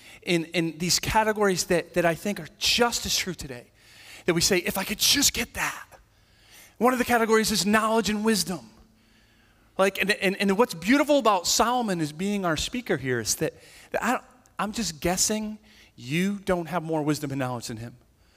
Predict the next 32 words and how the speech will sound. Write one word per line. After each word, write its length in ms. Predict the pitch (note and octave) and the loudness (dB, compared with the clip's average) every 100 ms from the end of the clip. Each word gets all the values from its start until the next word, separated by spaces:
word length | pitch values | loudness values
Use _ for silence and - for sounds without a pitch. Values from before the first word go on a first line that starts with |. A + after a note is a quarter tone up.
| _ _ _ | _ _ _
Uh, 100 | - C#3+ | -8 -4
unless 400 | D#3+ F3+ G3 F#3+ | -2 2 2 2
you 140 | F#3+ | 2
have 160 | G3+ F#3 | 4 2
people 200 | G3 F3 | 0 -8
coming 300 | D#3+ F3 D#3+ | -4 -4 -4
from 160 | D3+ D3 | -4 0
all 240 | D3+ D#3+ | 2 2
over 140 | D3+ | 0
the 80 | C#3+ | -2
world 400 | C3 C#3+ C3 A2 | 0 2 0 -2
just 160 | A#2+ - | -12 -12
to 40 | |
hear 140 | A#2+ A#2+ | -8 -6
you 160 | A2 | -6
speak 340 | G#2 - G#2+ - | -10 -12 -14 -14
about 240 | A2+ G#2+ | -14 -12
life. 380 | A2 - - - - | -14 -14 -20 -20 -10
You 60 | D#3 | -4
got 160 | F3+ | -2
that? 360 | G3+ G3 - _ _ _ _ _ | -4 -8 -12 _ _ _ _ _
"Well, 140 | A#2+ F#2 | -4 -2
I 60 | |
have 140 | G#2+ A2+ | 0 -4
a 60 | |
podcast 560 | - - A2+ - F2+ - | -6 -4 -4 -4 -10 -10
and 100 | D#2+ | -14
a 40 | |
YouTube 380 | E2+ B2+ - F2 | -12 -14 -14 -10
channel." 380 | - F2+ F2 G#2 - - | -8 -8 -10 -16 -20 -12
Well, 220 | G#3 F#3+ - - - - - - - | -10 -10 -16 -20 -20 -20 -20 -20 -14
okay. 340 | G#3+ D3+ B2 | -6 -4 -4